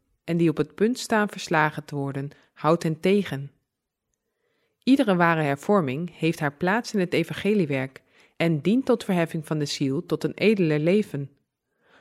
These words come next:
Vooral de matigheidshervorming vraagt ondersteuning van christelijke werkers. Zij zouden aandacht voor dit werk moeten vragen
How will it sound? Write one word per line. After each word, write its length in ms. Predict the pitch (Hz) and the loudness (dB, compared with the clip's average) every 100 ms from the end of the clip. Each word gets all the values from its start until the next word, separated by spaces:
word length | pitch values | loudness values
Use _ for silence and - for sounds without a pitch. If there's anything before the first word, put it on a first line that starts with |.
| _ | _
Vooral 440 | _ - 190 196 240 | _ 0 4 6 6
de 100 | 190 | 4
matigheidshervorming 1200 | 147 170 202 - 196 208 196 - 202 202 226 277 | 4 2 0 -2 -2 0 -2 0 2 2 0 -4
vraagt 420 | - - 185 - | -10 0 0 2
ondersteuning 680 | - 165 139 - 202 240 240 | -2 -2 -2 0 0 2 -2
van 140 | - 143 | -4 -10
christelijke 480 | - 226 - 185 165 | -4 -4 -2 -4 -2
werkers. 640 | 175 190 - 147 - - _ _ _ _ _ _ | 0 0 -4 -8 -12 -18 _ _ _ _ _ _
Zij 180 | - 175 | -2 2
zouden 300 | 185 170 - | 4 2 2
aandacht 380 | 190 240 240 | 2 2 -2
voor 120 | - 220 | -2 -2
dit 180 | 202 | 0
werk 240 | - 175 175 | 2 2 0
moeten 220 | 170 170 | -6 -6
vragen 600 | - 147 135 135 135 139 | -4 -4 -4 -4 -10 -12